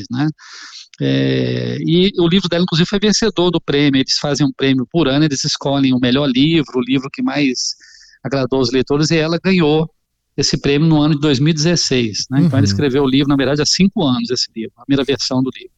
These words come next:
Speaker 2: Sim.
Speaker 1: E aí eu fui ver, Edson, e fiquei, assim, impressionado, porque Só esse livro da, da Júlia Braga tem mais de quatro milhões de leitores nessa plataforma.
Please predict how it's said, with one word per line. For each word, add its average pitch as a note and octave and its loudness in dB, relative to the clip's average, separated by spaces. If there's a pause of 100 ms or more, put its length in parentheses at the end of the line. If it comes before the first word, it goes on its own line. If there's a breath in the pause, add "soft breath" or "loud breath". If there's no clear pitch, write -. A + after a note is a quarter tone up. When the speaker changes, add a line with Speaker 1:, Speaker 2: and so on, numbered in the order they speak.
(140)
Speaker 2:
Sim. F#2 -4 (240 loud breath)
Speaker 1:
E G3 0
aí G#3+ 2
eu C4 4
fui A3 2
ver, D#3+ 2
Edson, C#3 -4 (100)
e E3 0
fiquei, - -4
assim, F3 2
impressionado, E3+ 0
porque F3+ 0 (460 soft breath)
Só A3 0
esse C4 2
livro F3 2
da, C3 -2
da B2 -4
Júlia B2+ -2
Braga D#3 -6
tem F3+ 2
mais F#3+ 2
de A3+ -4
quatro G3+ -4
milhões F3+ 2
de E3 0
leitores D#3+ 0
nessa D#3 -2
plataforma. B2 -4